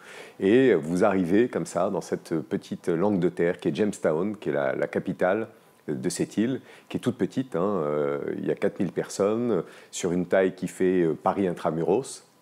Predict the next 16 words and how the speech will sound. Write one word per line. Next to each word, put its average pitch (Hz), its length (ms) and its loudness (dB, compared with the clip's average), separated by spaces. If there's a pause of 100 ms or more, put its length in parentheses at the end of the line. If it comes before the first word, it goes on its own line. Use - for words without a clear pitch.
(680)
Et 107 80 2
vous 95 140 4
avez 98 200 4
une 101 180 4
île 123 240 2
d'un 101 180 4
autre 123 260 2
temps, 90 280 -2 (100)
parce 82 160 -6
qu'il - 100 -2
n'y 82 80 -2
a - 20 -18
pas 101 120 0
de - 40 -16
téléphone 87 380 -2
mobile, 101 500 0